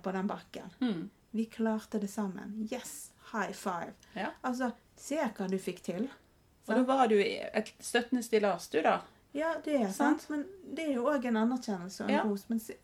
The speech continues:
Speaker 1: som
Speaker 2: Ja.
Speaker 1: du sa, se hva du klarte.
Speaker 2: Ja.
Speaker 1: Mm.
Speaker 2: Ja. Og da klarte du å hjelpe det liksom opp, og så får det kjenne på mestring. Og neste
Speaker 1: Mm.
Speaker 2: gang så klarer det kanskje bakken nesten helt alene,
Speaker 1: Ja.
Speaker 2: uten å måtte bli, eh, få hjelp hele veien, sant?
Speaker 1: Mm.
Speaker 2: Ja.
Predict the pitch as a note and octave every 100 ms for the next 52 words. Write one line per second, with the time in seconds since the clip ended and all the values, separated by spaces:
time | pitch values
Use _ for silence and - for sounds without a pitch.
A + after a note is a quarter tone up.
0 | - - A#3+ A3+ A3 F#3 F#3+ C#4+ C#4 G#3+
1 | G3 G3 F3 - - - - D4+ G#4 -
2 | A3 C#4 D4 A3+ B3+ - - _ - -
3 | _ - E4+ D#4 - C#4+ C#4 C#4 C#4 C4
4 | A#3 A3 A3 C4 - G3 G3+ G3+ G#3 -
5 | C#4+ D#4+ - A3 A#3 G#3+ G#3 - G3+ A3
6 | A3+ F#3+ F#3 - - E3 F3+ - A#3+ C4+
7 | D#4+ G#3+ G#3+ C4+ C4+ C#4+ D4 D4 C#4+ C4+
8 | C#4+ - - - - - - A3 A3 C4+
9 | - C#4 B3 C4 B3+ C4 A#3+ A#3 A#3+ D#4+
10 | D4+ E3+ - G#3+ G#3 A#3+ C4 - F4+ A#3
11 | F#3 - F3+ F#3 F3+ F3+ F3+ F3+ F3 -
12 | - F3 F3 - - - - G#3 G3 F3+
13 | - F#3 F3+ E3 F3+ - G3+ G#3 B3 C4
14 | A#3+ E3+ G3+